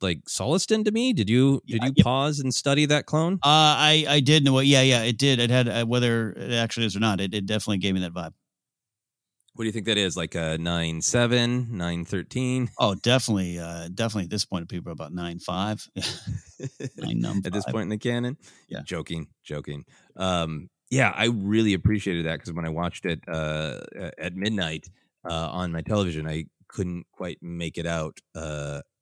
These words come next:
Speaker 1: and e-, now I'm just on high Vat alert, right? Of,
Speaker 2: <sighs>
Speaker 1: is there
Speaker 2: High
Speaker 1: a
Speaker 2: Vat
Speaker 1: Snoke
Speaker 2: alert.
Speaker 1: in there? Is there a Proto Snoke in there? Is there a, a Proto Palpatine in there? And, and, and knowing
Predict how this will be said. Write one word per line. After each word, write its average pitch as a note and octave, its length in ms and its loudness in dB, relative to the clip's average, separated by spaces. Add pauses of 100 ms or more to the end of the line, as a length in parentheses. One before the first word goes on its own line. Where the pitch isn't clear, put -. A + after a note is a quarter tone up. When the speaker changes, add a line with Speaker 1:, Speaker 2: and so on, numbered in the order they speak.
Speaker 1:
and D#2 360 -8 (120)
e-, F#2 100 -10 (280)
now C#3 280 2
I'm A2 100 2
just F#2+ 160 -2
on F2+ 100 0
high F2+ 300 -2
Vat D2+ 320 -6
alert, C#2 340 -12
right? D#2 320 -8
Of, D2 240 -10
Speaker 2:
<sighs> - 400 -16
Speaker 1:
is A2+ 140 2
there A2 80 4
Speaker 2:
High F#2 60 2
Speaker 1:
a - 20 0
Speaker 2:
Vat D#3 160 -2
Speaker 1:
Snoke D3+ 80 -8
Speaker 2:
alert. D#2 160 -6
Speaker 1:
in D#2 80 -4
there? D2+ 180 -2
Is G2+ 140 0
there C3+ 140 6
a A#2 60 2
Proto G#2 340 -2
Snoke F#2+ 360 -4
in F#2 100 -2
there? F2 240 -2
Is E2 160 -4
there E2 260 -4
a, E2 180 -4 (440)
a E2 220 0 (240)
Proto F2 400 2
Palpatine D#2+ 540 -2
in D#2+ 180 -8
there? D#2 240 -4
And, D2+ 180 -6
and, E2 300 -10
and F2 220 -4
knowing F2+ 460 -2